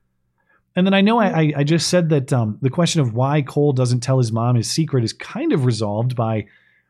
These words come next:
the revelation that this, that Malcolm is a ghost, and so he only talks to ghosts.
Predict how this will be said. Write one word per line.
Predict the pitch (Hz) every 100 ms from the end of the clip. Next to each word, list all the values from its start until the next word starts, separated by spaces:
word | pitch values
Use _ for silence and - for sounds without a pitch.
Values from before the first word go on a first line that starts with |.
| -
the | 127 127
revelation | 135 135 127 135 123 135 120
that | 117 117
this, | 104 -
that | - 107 95 _ _ _ _
Malcolm | 120 131 143 131 127
is | 120 120
a | 101
ghost, | 90 151 165 135 147 - - _ -
and | 120
so | 120 131
he | 135
only | 135 143 160
talks | 123 117 107 -
to | 110
ghosts. | 92 82 117 -